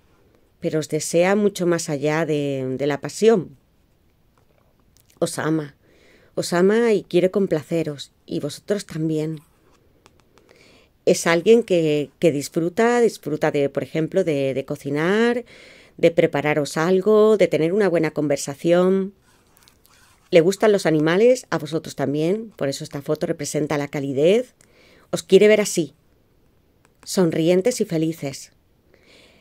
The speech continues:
Vosotros dos sois personas muy compatibles,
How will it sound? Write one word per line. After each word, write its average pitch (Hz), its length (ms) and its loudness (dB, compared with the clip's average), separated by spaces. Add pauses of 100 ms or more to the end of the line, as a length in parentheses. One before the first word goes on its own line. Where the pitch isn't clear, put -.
(640)
Vosotros 185 600 2
dos 226 280 8
sois 202 300 2
personas 226 480 2
muy 202 320 6
compatibles, 185 920 2